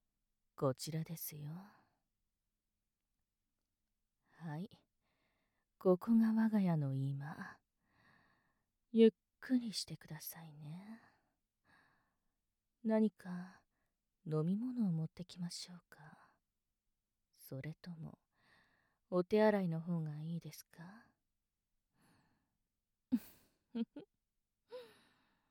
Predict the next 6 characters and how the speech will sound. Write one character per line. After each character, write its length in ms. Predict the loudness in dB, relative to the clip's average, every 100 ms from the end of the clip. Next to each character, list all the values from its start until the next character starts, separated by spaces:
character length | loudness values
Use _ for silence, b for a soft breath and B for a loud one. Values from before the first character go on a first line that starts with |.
| B B B _ _ _ _
私 560 | -4 -4 -6 -14 -12 -10
の 140 | -10
体 420 | -10 -10 -8 -8 -10
を 40 | -12
見 160 | -14 -18 -20
て、 160 | -20